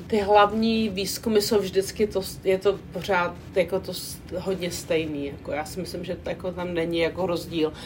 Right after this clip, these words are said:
Jenom je ro-, je rozdíl v tom, jako, že máte jiné lidi a máte jiné profesory, který mají, a výzkumníci, který jako se zajímaj-, zajímaj-, zajímají jinýma problémama.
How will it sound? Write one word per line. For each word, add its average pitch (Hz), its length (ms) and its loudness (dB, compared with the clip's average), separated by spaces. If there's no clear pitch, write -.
Jenom 196 240 4
je 196 120 10
ro-, 202 140 8
je 214 180 10
rozdíl 214 360 4
v - 100 -10
tom, 202 120 4
jako, 185 180 2
že 202 120 0
máte 185 280 4
jiné 175 420 4
lidi 165 400 0
a 156 240 0
máte 170 300 2
jiné 170 640 0
profesory, 175 720 2
který 165 280 0
mají, 160 220 -2
a 170 100 -2
výzkumníci, 165 680 -4
který 165 280 -2
jako 165 360 4
se - 180 0
zajímaj-, 175 500 4
zajímaj-, 170 500 0
zajímají 175 600 0
jinýma 165 400 0
problémama. 151 880 -4